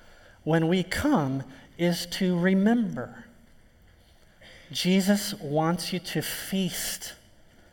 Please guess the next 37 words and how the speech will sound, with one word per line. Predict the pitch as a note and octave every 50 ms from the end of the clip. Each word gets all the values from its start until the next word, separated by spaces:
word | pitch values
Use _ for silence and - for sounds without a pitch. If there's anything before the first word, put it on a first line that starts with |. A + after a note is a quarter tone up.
| - _ - - -
on | - D3+ D#3
the | D3+ D3+
memory | D3+ D3+ D#3+ F3 G3 G#3+ G3 D3+ A#2+ G#2+ G#2 G#2 A#2 B2+ - - - - - - - - - _ _ _ _ - - - - _ -
of | D#3 D#3 D3
what | D3 E3+ E3+ E3
he's | - F#3 D#3+ C#3+ C#3+
done | - D#3 D3+ D#3+ D#3
for | - - - B2+
you. | A#2 A#2 A2+ A2+ - - - - - - - - - - - - _ _ - - - - _ _ _ - - - - - - - - _ - - _ _ - - - -
And | - C#3+
that's | C#3+ D#3 D3+ - -
what | F3 D3+
we're | D#3 D3+
going | C#3+ D3+ D3+ D3
to | C#3 - C3+
do | C3+ C#3+ C#3 C#3 C3+ B2+ - - - - -
now. | C#3+ D3 C#3 C#3 D3
I, | E3+ F#3 - - - - - -
before | F3 - - G#3 G#3+ A3
we | G#3 G3 F3 E3 -
share, | - - - - E3 E3 D#3+ D#3+ D#3 D3 - - - - - - - - - - -
uh, | C#3+ C#3 C#3 C#3 C#3 C#3
in | - C#3 C3+
this | C3 C3+ -
simple | - - - E3+ D3 C3+ - D3+ C#3 C3 B2 -
meal | - C#3+ C#3+ C#3+ C#3 C3+ C3+
together, | - - B2 A2 A2 A2 G#2+ A2 A2 A2 - - - - - - - - - - - -
I | -
want | D#3 F#3+ G#3
to | G3+
give | G#3+ G#3 G#3+
you | A3
time | A3 - - F3 D3+ C#3 C#3 C#3+
just | D#3 E3+ - -
on | F#3+ F3 F3
your | F3 E3+ D#3+
own | C3+ B2+ B2 B2+ D#3 F3 F3